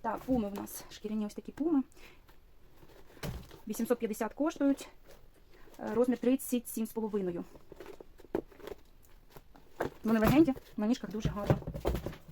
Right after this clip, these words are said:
Так, ще адідасики, ось такі С Л сімдесят два. Е, текстиль замша. Ось такий у них язичок. Дуже прикольна моделька така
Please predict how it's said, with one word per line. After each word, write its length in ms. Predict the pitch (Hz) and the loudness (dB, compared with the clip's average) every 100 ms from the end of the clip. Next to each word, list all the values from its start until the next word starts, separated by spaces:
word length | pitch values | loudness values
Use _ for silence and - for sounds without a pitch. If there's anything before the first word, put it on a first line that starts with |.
| - | 0
Так, 220 | 208 196 | 0 -2
ще 280 | - - 220 | -4 0 0
адідасики, 520 | 202 185 190 196 - 190 | 0 -2 2 0 -2 -8
ось 60 | |
такі 160 | - 190 | -6 -6
С 100 | 190 | -4
Л 80 | 196 | -4
сімдесят 280 | 196 170 | -6 -4
два. 180 | 196 302 - - - - | 4 4 4 -4 -14 -10
Е, 160 | - 196 | -4 -4
текстиль 420 | - - - 240 - - | -2 0 4 4 2 -4
замша. 460 | 196 262 311 262 269 - - - - - - - - - - - - - | 4 6 6 2 -2 -8 -20 -20 -20 -20 -18 -18 -16 -14 -12 -14 -14 -2
Ось 240 | - - - | 0 0 -4
такий 220 | - 214 | -10 -8
у 20 | |
них 160 | 214 220 | -8 -8
язичок. 340 | 208 - 330 - - - - - - - - - - | -8 -8 -10 -10 -16 -18 -18 -18 -18 -20 -20 -20 -14
Дуже 160 | 226 214 | -10 -8
прикольна 300 | 214 214 208 - | -8 -8 -10 -10
моделька 280 | 220 214 240 | -6 -4 -4
така 200 | 233 233 | -6 -10